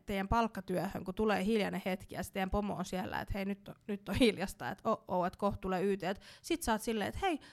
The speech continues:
voidaanko me lähteä tarjottaa tonne tää palvelu, että tehdäänkin tälleen, tälleen, tälleen.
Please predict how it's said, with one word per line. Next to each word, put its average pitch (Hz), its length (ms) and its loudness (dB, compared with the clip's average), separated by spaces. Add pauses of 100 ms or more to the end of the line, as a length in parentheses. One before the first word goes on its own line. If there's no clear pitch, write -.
(140)
voidaanko 330 260 4
me 294 60 4
lähteä 277 200 2
tarjottaa 247 500 2
tonne 202 240 2
tää - 180 -4
palvelu, 185 320 2
että 185 140 -4
tehdäänkin 233 320 2
tälleen, 196 300 2
tälleen, 160 240 -4
tälleen. 123 320 -4